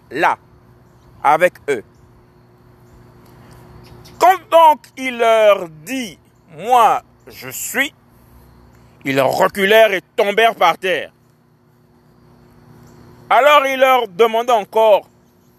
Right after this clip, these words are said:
Qui cherchez-vous ? » Et ils dirent, « Yehoshua, le Nazaréen. » Yehoshua répondit, «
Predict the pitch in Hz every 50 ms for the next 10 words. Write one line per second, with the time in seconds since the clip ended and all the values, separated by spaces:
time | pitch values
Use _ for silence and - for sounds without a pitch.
0 | _ _ _ _ _ _ _ _ _ _ _ _ _ _ _ - - _ _ _
1 | _ _ _ _ _ _ - - - - - 339 339 311 - - - 254 240 233
2 | - - 269 269 277 285 240 185 180 254 330 330 277 - _ _ _ _ _ _
3 | _ _ _ _ _ _ _ _ _ _ _ _ _ _ _ _ _ _ _ _
4 | _ _ _ _ _ _ _ _ _ _ _ - - - _ - - - - -
5 | _ _ _ _ _ _ - _ _ - - _ _ - - - - - - _
6 | - - - - - 254 320 359 370 339 330 339 349 339 339 339 - - - _
7 | _ _ _ _ _ _ _ _ _ _ _ _ _ _ _ _ _ _ _ _
8 | _ _ _ _ - 170 202 254 277 302 294 - - - 339 339 311 262 240 214
9 | 185 143 - - _ _ _ _ _ _ _ _ _ _ _ _ _ _ _ _
10 | _ _ 165 202 233 240 254 285 285 285 247 202 269 262 247 240 233 254 247 233
11 | - - 262 269 247 180 - - _ _ _ _ _ _ _ _ _ _ _ _
12 | _ _ _ _ _ _ _ _ _ _ _ _ _ _ _ _ _ _ _ _
13 | _ _ _ - - - - - - - - _ - - - 131 135 147 - -
14 | 247 247 247 240 233 208 - - 220 214 - - 233 202 208 208 202 254 277 269
15 | 226